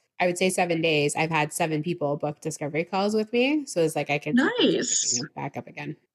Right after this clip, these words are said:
Speaker 2: That's awesome. I'm so happy for
Speaker 1: Mm.
Speaker 2: that for you. And I love that note
Speaker 1: Yeah.
Speaker 2: too. So Brittany does, like, you know, Brittany does one-on-one services and done for you services that are relatively high ticket as one of her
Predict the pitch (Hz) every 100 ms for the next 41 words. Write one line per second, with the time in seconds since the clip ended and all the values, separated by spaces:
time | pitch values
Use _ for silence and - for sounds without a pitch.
0 | - 320 - - 294 320 - - - -
1 | 247 294 254 247 269 220 196 185 160 147
2 | - _ - 190 175 - - - - -
3 | 269 262 247 247 233 - 285 262 262 277
4 | 277 262 - 233 233 214 - - 262 254
5 | 233 226 220 220 - - - - 220 233
6 | 254 254 254 220 214 208 208 208 196 190
7 | 185 - 214 185 185 214 - 220 226 220
8 | 208 202 202 202 214 190 190 190 190 190
9 | 190 190 180 175 170 170 175 185 180 -
10 | 190 185 185 180 175 175 185 180 180 170
11 | 165 165 165 165 185 196 190 214 190 190
12 | 196 190 160 175 - 233 233 214 170 175
13 | 196 190 190 202 190 185 190